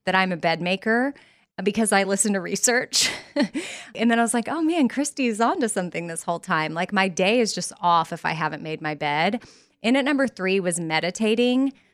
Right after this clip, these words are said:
Meditating sounds amazing to me. And I'm sure it is. Most people that can do that, you know, they say the benefits are just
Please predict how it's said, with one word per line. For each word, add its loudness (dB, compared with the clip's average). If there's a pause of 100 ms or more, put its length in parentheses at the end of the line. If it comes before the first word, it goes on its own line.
Meditating 2
sounds 2
amazing -2
to -6
me. -4 (260)
And 2 (140)
I'm 2 (140)
sure 2
it 2
is. 2
Most 0
people -2
that -2
can -2
do -2
that, 2 (140)
you -8
know, -2
they -2 (140)
say 0
the -2
benefits 0
are -12
just -8